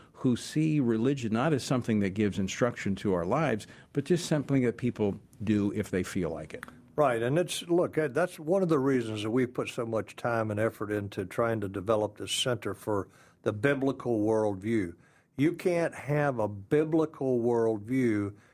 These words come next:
Speaker 2: and not see the evil that prevails in, in, in the world today, uh, with the abortion certainly being one of those.
Speaker 1: Well,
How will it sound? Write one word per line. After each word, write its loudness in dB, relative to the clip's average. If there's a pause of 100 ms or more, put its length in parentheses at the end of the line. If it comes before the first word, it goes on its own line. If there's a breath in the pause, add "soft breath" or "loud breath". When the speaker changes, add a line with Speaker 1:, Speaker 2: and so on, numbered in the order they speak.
(140 soft breath)
Speaker 2:
and 0
not 0
see 2
the -2
evil 0
that -4
prevails 0
in, -4
in, -6
in 0
the 2
world 2
today, -8 (340 soft breath)
uh, 2 (100)
with -6
the -6 (200)
abortion -2
certainly -2
being -2
one -2
of -6
those. -14 (500)
Speaker 1:
Well, 0